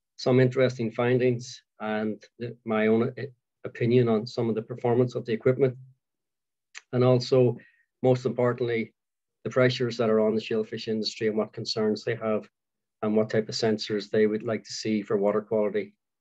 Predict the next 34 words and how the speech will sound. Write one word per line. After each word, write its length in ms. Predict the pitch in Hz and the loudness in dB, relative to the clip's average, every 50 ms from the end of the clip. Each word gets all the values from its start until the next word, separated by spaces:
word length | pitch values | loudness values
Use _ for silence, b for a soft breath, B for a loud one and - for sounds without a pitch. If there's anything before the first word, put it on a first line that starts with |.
| _ _ _ _ _ | _ _ _ _ _
in 100 | 104 98 | -12 -12
the 80 | 95 | -12
future, 480 | - - - 113 110 - - 127 123 127 _ _ _ _ _ _ _ _ _ _ _ _ _ | -12 -6 -6 -6 -4 -2 -4 -4 -6 -6 _ _ _ _ _ _ _ _ _ _ _ _ _
and 160 | 98 101 104 | -8 -6 -2
maybe 180 | 107 110 104 98 | 0 0 0 -2
some 220 | 95 - 113 101 | -4 -2 -2 -4
take-home 540 | 95 - 110 107 101 - - 110 104 101 101 - _ _ _ _ _ _ _ _ _ | -2 -4 -6 -6 -6 -6 -6 -6 -6 -6 -8 -14 _ _ _ _ _ _ _ _ _
messages. 520 | 104 101 - - 123 - 117 113 - - _ _ _ _ _ _ _ _ _ _ _ _ _ _ _ _ _ _ _ _ _ _ _ | -12 -12 -12 -12 -16 -16 -14 -14 -14 -16 _ _ _ _ _ _ _ _ _ _ _ _ _ _ _ _ _ _ _ _ _ _ _
So 260 | _ - 127 127 135 139 | _ 2 4 6 6 6
my 180 | 151 147 135 | 6 6 6
region 600 | 135 139 151 160 151 - - 156 147 139 131 135 - _ _ _ _ _ _ _ | 6 6 6 2 2 2 4 4 4 4 2 -2 -8 _ _ _ _ _ _ _
is 180 | 117 110 - | -6 -6 -6
the 60 | - - | -8 0
southeast 460 | - 131 123 123 127 131 117 - - | 2 4 4 4 4 0 -2 -2 -4
of 100 | 107 - | 0 2
Ireland. 340 | 117 120 131 135 127 120 117 | 4 4 4 4 4 2 0
I'm 100 | 113 104 | 0 0
based 240 | 117 117 113 - | 0 -2 -2 -4
in 100 | - 113 | -4 -2
Wexford 420 | 110 113 113 117 - - 110 - - | -2 -2 -2 -4 -8 -12 -12 -12 -10
town. 400 | - 120 117 120 131 131 131 123 - _ _ _ _ _ _ - | -6 -2 0 2 2 2 0 -2 -8 _ _ _ _ _ _ -4
I 60 | 110 | -4
have 100 | 110 101 | -2 0
an 80 | 113 117 | 2 0
interest 460 | 117 113 - - 120 113 110 - 117 | 0 0 0 -2 -2 -2 -2 -4 -4
in 60 | 107 | -2
anything 540 | 107 107 113 120 117 - 117 113 113 107 - _ _ _ _ _ | 0 0 0 -2 -2 -4 -2 -2 -2 -6 -8 _ _ _ _ _
that 120 | 113 107 | -4 0
impacts 520 | 104 107 107 107 - 110 107 107 - - - | 0 0 0 -2 -4 -4 -4 -4 -6 -12 -10
on 340 | - 131 113 107 104 101 101 _ _ _ _ | -6 -2 -2 -2 -2 -4 -8 _ _ _ _
mussel 260 | 117 110 - - 123 | -4 -4 -2 -4 -6
seed 280 | 120 - 131 120 120 - | -4 -2 -2 -2 0 0
bed 160 | 127 123 123 | 0 0 0
development. 480 | 123 110 117 131 135 - - 139 127 | -2 -4 -2 -2 -2 -2 -2 -4 -6